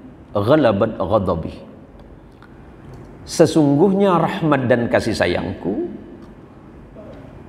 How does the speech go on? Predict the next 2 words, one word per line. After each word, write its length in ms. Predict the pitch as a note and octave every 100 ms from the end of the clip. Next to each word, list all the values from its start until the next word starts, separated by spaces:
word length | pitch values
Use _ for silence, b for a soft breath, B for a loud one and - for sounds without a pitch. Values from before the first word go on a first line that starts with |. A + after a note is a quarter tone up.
| -
mengalahkan 1200 | D3 D3+ C#3 C#3 F3 - - - E3+ D3+ C#3 C3+ C3 - -
batas-batas 1120 | C3 D3+ D3+ D#3 C3 - B2 B2 B2+ A2